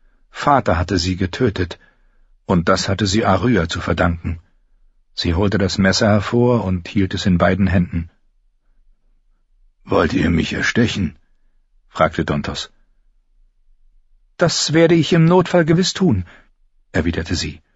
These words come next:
"Sagt mir, wer euch geschickt hat." "Niemand, holde Dame. Ich schwöre es bei meiner Ehre als Ritter."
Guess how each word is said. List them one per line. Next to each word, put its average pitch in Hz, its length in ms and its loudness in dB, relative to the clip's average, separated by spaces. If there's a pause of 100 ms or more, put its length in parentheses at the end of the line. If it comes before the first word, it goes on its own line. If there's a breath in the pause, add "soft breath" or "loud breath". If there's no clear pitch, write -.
(680)
"Sagt 170 320 2
mir, 202 300 4
wer 202 120 4
euch 196 140 4
geschickt 190 400 0
hat." - 200 -6 (760)
"Niemand, 90 920 0 (140)
holde - 340 -2
Dame. 73 400 -6 (720 soft breath)
Ich - 460 -6
schwöre - 520 0
es 110 260 -6
bei 104 220 0
meiner 101 340 2
Ehre 101 300 -2
als - 260 -4
Ritter." - 300 -10